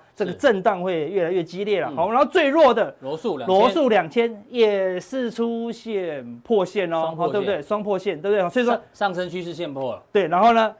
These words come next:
Speaker 1: ，K D也跌破了这个五十的哦，
Speaker 2: 嗯。
Speaker 1: 对，在五十这样金叉失败哦，
Speaker 2: 失败。
Speaker 1: 变死叉，
Speaker 2: 变死叉。
Speaker 1: 然后破五十的线哦，好，所以看起来也是很弱。
Speaker 2: 嗯。
Speaker 1: 我看它这么弱势的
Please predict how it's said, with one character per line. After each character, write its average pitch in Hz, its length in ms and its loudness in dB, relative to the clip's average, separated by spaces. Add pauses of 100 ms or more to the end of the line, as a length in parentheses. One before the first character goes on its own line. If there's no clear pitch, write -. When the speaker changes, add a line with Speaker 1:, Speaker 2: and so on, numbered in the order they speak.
Speaker 1:
，K 285 380 2
D 269 300 -4
也 165 120 0
跌 160 400 -4
破 233 220 2
了 180 100 -2
这 190 80 -4
个 175 100 -4
五 143 240 -8
十 131 280 -16
的 143 80 -6
哦， 139 160 -6
Speaker 2:
嗯。 160 60 -4
Speaker 1:
对， 190 100 0
在 247 120 2
五 180 140 0
十 196 160 0
这 220 60 0
样 202 120 -2 (400)
金 294 240 0
叉 240 220 2
失 220 300 -4
败 208 240 2
哦， 185 100 2
Speaker 2:
失 180 80 -2
败。 190 240 0 (560)
Speaker 1:
变 247 160 2
死 151 220 -10
叉， 170 80 -8
Speaker 2:
变 160 80 -6
死 - 20 -8
叉。 190 380 2
Speaker 1:
然 151 80 -2
后 180 80 2
破 240 260 4
五 160 160 -4
十 160 220 -14
的 196 100 -2
线 214 300 -2
哦， 196 180 4
好， 160 80 -6
所 165 100 -6
以 151 60 -8
看 147 140 -4
起 143 80 -10
来 127 100 -10 (220)
也 180 260 2
是 160 180 -4
很 139 280 -6
弱。 190 220 4
Speaker 2:
嗯。 - 20 2
Speaker 1:
我 160 60 0
看 196 180 -2 (260)
它 240 100 2
这 269 200 0
么 220 120 2
弱 226 280 4
势 226 280 -8
的 139 360 -4